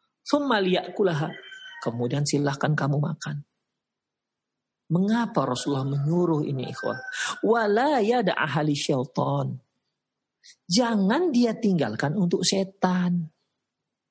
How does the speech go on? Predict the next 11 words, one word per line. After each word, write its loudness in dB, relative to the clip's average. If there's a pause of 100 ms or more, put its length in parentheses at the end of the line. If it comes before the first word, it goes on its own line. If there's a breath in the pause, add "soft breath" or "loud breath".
(880 loud breath)
Makanya 2 (640)
kita 2
kalau 2
makan, 0
ikhwah, -6
perhatikan 2
makanan 0
kita. -8 (360)
Jangan 2
sampai 0
berjatuhan. 0